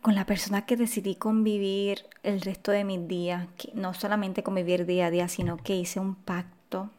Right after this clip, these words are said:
delante de muchos testigos? Eh, ¿cómo yo sé identificar si me casé con la cara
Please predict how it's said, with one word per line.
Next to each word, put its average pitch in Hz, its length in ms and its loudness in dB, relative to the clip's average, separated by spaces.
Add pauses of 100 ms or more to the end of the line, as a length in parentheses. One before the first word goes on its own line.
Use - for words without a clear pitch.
(120)
delante 170 460 -6
de 180 80 -2
muchos 180 260 -4
testigos? 180 680 -2 (160)
Eh, 185 580 2 (220)
¿cómo 254 320 8
yo 277 180 6
sé 262 200 4
identificar 254 580 6
si 233 160 0
me 180 100 0
casé 175 380 -2
con 220 240 2
la 226 180 2
cara 202 480 0